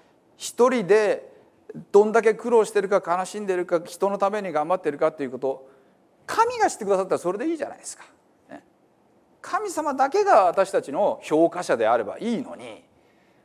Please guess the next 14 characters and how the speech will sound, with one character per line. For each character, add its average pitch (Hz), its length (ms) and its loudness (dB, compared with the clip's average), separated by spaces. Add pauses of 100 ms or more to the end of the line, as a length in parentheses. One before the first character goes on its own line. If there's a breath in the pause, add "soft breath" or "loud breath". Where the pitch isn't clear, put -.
(600 soft breath)
人 233 300 -8
の 247 100 -4
評 254 220 2
価 165 160 0
を 123 60 -2
気 - 120 -16
に 120 80 -8
す 123 140 -8
る 117 80 -8
か 85 100 -10
ら。 82 140 -14 (1900)
だ 180 160 2
か 208 80 8
ら、 120 400 4